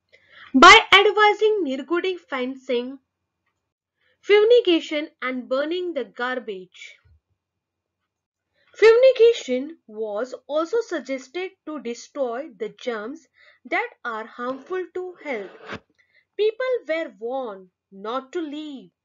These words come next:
garbage lying on the road and markets on the fort. If the garbage piled up in various places, it spit of all this.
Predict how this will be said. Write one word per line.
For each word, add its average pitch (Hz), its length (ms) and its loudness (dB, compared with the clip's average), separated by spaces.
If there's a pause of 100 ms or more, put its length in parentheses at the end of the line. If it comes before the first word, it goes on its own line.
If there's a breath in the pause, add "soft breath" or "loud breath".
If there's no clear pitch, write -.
(300)
garbage 269 600 -10
lying 240 340 -8
on 226 220 -12
the 254 180 -4
road 208 440 -6 (500)
and 392 240 -8
markets 403 1000 -10 (440)
on 220 240 -12
the 277 100 -6
fort. 294 440 -8 (720)
If 494 160 -6
the 453 200 -6
garbage 339 720 -10 (180)
piled 403 220 -4 (140)
up 233 280 -12 (300)
in 208 240 -16
various 330 480 -8
places, 285 580 -12 (1160)
it 226 200 -12
spit 320 500 -12 (560)
of 415 280 -10
all 277 300 -2
this. 196 440 -14